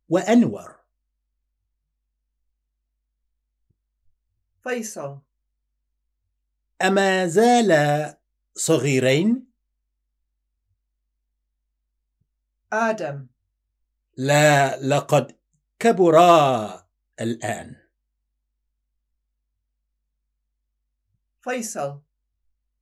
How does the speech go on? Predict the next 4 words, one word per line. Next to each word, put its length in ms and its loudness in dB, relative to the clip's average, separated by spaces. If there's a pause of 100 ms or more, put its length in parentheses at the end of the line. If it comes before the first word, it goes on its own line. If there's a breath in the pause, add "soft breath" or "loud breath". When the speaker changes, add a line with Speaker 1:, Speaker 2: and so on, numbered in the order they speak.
(920)
Speaker 1:
وأنت 380 0
يا 220 4
طارق، 640 0 (800)
هل 680 0